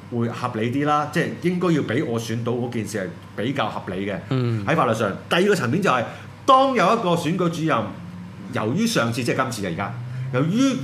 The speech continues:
Speaker 1: 喺個，喺呢個情況，即係蔡亮啦，即係蔡亮嘅下場啊，簡單啲噉講，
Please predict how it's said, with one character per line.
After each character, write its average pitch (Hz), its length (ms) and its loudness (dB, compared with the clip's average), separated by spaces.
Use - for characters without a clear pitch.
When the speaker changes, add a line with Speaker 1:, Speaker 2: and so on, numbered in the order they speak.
Speaker 1:
喺 214 160 4
個， 220 80 2
喺 180 200 4
呢 262 80 2
個 220 100 4
情 135 120 2
況， 139 100 2
即 165 60 2
係 170 40 4
蔡 127 280 2
亮 117 140 4
啦， 143 120 2
即 220 80 2
係 202 60 2
蔡 170 120 0
亮 160 200 6
嘅 - 20 4
下 151 200 8
場 123 160 2
啊， 156 100 2
簡 160 80 4
單 214 120 2
啲 214 120 4
噉 202 80 -4
講， 160 220 4